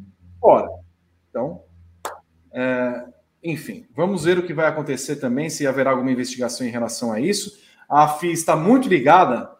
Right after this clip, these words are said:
quer dizer, a fia não, né? <laughs> A Fórmula um está muito ligada aí, de forma geral, no que acontece nas redes sociais.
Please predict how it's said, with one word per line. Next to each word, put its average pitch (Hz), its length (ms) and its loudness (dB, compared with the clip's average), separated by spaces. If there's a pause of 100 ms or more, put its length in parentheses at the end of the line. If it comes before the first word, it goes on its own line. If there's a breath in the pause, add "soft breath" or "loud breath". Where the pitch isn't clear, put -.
(100)
quer 123 80 -10
dizer, 113 100 -6
a 107 40 -4
fia 147 240 -6
não, 98 160 -10
né? 104 140 -16 (160)
<laughs> - 100 -16 (280)
A - 100 -20
Fórmula 160 240 4
um 233 100 8
está 190 260 6
muito 196 260 0
ligada 156 380 4
aí, 139 60 2
de 131 80 -6
forma 143 260 -2
geral, 131 280 0
no 127 100 -2
que 139 60 -6
acontece 123 500 -6
nas 117 160 -10
redes 117 180 -12
sociais. 160 760 -4